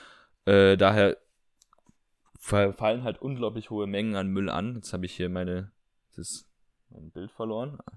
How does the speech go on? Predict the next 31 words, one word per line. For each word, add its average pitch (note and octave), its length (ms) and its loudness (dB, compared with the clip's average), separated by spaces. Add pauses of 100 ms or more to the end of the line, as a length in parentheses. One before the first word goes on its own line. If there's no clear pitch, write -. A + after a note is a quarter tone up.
(100)
Deswegen - 240 -10
muss F2+ 80 -8
ich F#2 60 -12
jetzt - 160 -16
kurz - 200 -8
meine F2+ 200 -6
Handschrift F#2+ 360 -8
versuchen G2+ 300 -6
zu G2 140 -10
entziffern. G2+ 480 -8 (580)
Ähm, F#2 220 -2
auf F#2+ 100 -2
jeden A2+ 120 2
Fall A2 120 6
fall-, G#2 320 0
fließen A#2 320 -6
halt G#2 160 -2
vierzig A2 340 -6
Prozent G#2 320 -4
aller G2 140 0
Rohstoffe G2 460 -2
in F#2 280 -2
die, F#2 160 -6
in F#2 60 -8
die F#2 80 -4
Baubranche G2+ 580 2
schon G2+ 140 -4
mal F2+ 140 -2
ein. G#2 360 0 (680)
Ähm, G2 440 2 (800)
ne, G3 220 0